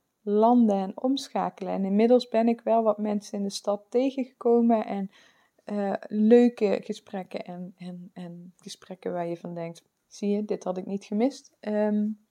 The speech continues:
en dat was ook helemaal prima. Maar nee, we, we hadden helemaal niet de behoefte om ook veel mensen te zien. En eigenlijk is dat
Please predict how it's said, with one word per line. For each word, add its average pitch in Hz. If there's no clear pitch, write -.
en 214
dat 208
was 208
ook 196
helemaal 175
prima. 269
Maar 214
nee, 214
we, 214
we 220
hadden 226
helemaal 269
niet 247
de 220
behoefte 226
om 214
ook 208
veel 196
mensen 196
te 190
zien. 202
En 196
eigenlijk 262
is -
dat 220